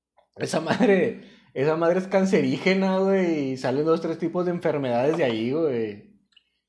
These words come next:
Intento de mu-, de hecho, todo este coronavirus salió por un intento de murciélago asado, güey.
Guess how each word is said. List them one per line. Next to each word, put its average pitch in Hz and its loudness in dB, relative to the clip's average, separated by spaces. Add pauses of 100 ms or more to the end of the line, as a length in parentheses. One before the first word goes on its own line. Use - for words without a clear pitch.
(520)
Intento 156 0
de 226 8
mu-, 220 -4
de 165 4
hecho, 165 2
todo 226 4
este 226 0
coronavirus 165 0
salió 147 0
por 160 0
un 170 -8
intento 151 -2
de 202 4
murciélago 151 2
asado, 135 4
güey. 98 -6